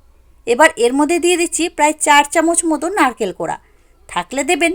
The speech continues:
খেতে অনেক বেশি ভালো লাগবে, না থাকলে দেওয়ার প্রয়োজন নেই। নারকেল কোড়াটাকে দিয়েও আর একটু ভালোভাবে নেড়ে চেড়ে মিশিয়ে নিয়েছি।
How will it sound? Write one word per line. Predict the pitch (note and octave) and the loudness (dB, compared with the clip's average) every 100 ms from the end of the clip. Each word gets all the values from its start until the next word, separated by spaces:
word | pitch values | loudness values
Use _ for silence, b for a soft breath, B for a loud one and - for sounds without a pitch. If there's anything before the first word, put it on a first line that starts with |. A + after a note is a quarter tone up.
| - | -4
খেতে | - B3 - - | -12 -8 -6 -2
অনেক | D#4+ E4+ C#4+ | 2 2 0
বেশি | E4 D4 | -4 -2
ভালো | F4 F4+ | 0 2
লাগবে, | E4 C#4 A#3+ E4+ b b - | 2 2 -4 -10 b b -8
না | G3+ A3 | -6 -4
থাকলে | B3+ - C5 G4+ | -6 -4 -4 -2
দেওয়ার | C#4+ A3 G#3 | 2 2 0
প্রয়োজন | G3+ F3 D#3+ D#3+ | -8 -6 -8 -12
নেই। | - - _ _ _ _ _ _ _ _ _ - | -14 -20 _ _ _ _ _ _ _ _ _ -2
নারকেল | B3+ C#4 E4 E4 | 0 2 2 4
কোড়াটাকে | E4+ E4 E4+ F4 C4+ | 4 4 2 -2 0
দিয়েও | D#4+ G#4 - | 0 2 2
আর | B3 | 0
একটু | C#4 E4+ | 0 -6
ভালোভাবে | D4+ A#3+ A#3 C4+ F4+ | -4 -4 -4 -4 -2
নেড়ে | C4 G#3+ G#3+ | 0 -2 -2
চেড়ে | C4 | -4
মিশিয়ে | C4 C#4 E4 | -4 -2 2
নিয়েছি। | D#4+ D#4+ D#4+ | 4 4 4